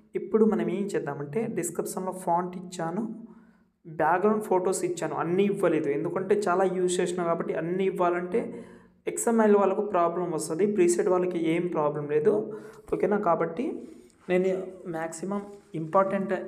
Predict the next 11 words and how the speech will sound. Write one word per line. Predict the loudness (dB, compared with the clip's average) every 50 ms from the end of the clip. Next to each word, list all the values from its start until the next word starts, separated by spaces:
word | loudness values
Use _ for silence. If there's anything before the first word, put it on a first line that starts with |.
| -6
ఏవైతే | -4 -2 -2 -2 0 -2 -2
ఉన్నాయో | -4 -4 -4 -4 -4 -2
అవి, | -2 0 2 4 4 4 2 0 -6 -10 -10 -10
ఆ, | -10 -10 -8 -10 -10 -8 -2
ఫొటోస్ | 2 2 4 4 2 0 0 -2
ఇచ్చాను | -4 -6 -4 -4 -4 -4 -4
నేను. | -6 -6 -6 -4 -4 -4 -4 -6 -8 -12 -14 -16 -18 -20 -20 -20 -12 -8 -8
ఓకే, | -8 -6 -8 -10 -12 -12 -16 -20 -20 _ _ _ _ _ _ -4
ఇంకోటి | -2 0 2 2 2 4 4 2 2
నేను | 2 2 2 2 0 0
ఇందులో, | -2 -4 -2 -2 -2 0 0 0